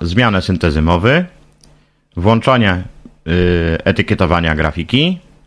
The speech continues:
oraz, y, zmianę języka. Do tego celu służą nam nawiasy kwadratowe z kontrolem, e, z kontrolem lewy nawias kwadratowy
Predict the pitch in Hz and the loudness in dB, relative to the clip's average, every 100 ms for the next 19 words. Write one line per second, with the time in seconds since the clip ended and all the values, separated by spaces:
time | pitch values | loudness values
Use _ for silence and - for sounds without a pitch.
0 | _ _ _ _ _ _ _ _ _ 131 | _ _ _ _ _ _ _ _ _ 0
1 | 151 147 139 139 135 - - - _ _ | 2 4 2 2 -2 -8 -12 -18 _ _
2 | _ _ _ _ _ _ _ _ _ _ | _ _ _ _ _ _ _ _ _ _
3 | _ _ - 92 95 98 92 135 139 123 | _ _ -6 -2 0 0 0 0 2 2
4 | 104 80 - 57 - _ _ _ _ _ | 2 -2 -6 -12 -18 _ _ _ _ _
5 | _ _ _ - - _ - 135 190 151 | _ _ _ -20 -20 _ -2 0 2 2
6 | 131 113 117 156 196 190 - 147 156 151 | 2 2 4 2 2 0 0 2 4 2
7 | 151 127 123 131 135 131 - 117 127 120 | 2 4 4 2 -2 -8 -2 0 0 0
8 | 104 101 87 82 73 95 143 143 - - | -2 0 0 0 0 0 0 -6 -18 -20
9 | _ _ _ - - 143 143 131 104 95 | _ _ _ -20 -4 -4 -2 0 2 2
10 | 120 131 - _ _ _ _ _ _ _ | 0 -6 -16 _ _ _ _ _ _ _
11 | _ _ _ _ - 98 104 104 - 143 | _ _ _ _ -4 0 2 0 0 -2
12 | 139 131 117 107 127 117 113 101 92 - | 0 0 0 2 2 2 0 2 -2 0
13 | 101 92 95 98 85 78 76 | -2 0 0 0 0 -2 -4